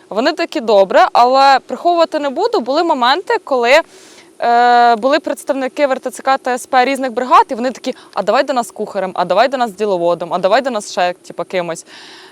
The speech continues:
Е, давай будеш сидіти з папірцями, там щось робити». Я кажу: «Дивіться, мені це не цікаво, типу, я обрала,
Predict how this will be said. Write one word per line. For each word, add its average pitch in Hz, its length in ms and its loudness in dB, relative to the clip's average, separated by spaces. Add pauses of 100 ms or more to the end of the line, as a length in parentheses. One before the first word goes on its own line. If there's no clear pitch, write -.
(100)
Е, 185 300 4
давай 285 220 4
будеш 262 260 -4
сидіти 247 440 -6
з - 60 -8
папірцями, 214 640 -2
там 196 160 -8
щось - 240 -14
робити». 196 440 -4 (360)
Я 220 160 4
кажу: 220 320 -4
«Дивіться, 214 680 -4
мені 240 340 -4
це 302 240 0
не 269 140 -4
цікаво, 233 460 2
типу, 196 220 -10
я 254 200 4
обрала, 262 520 4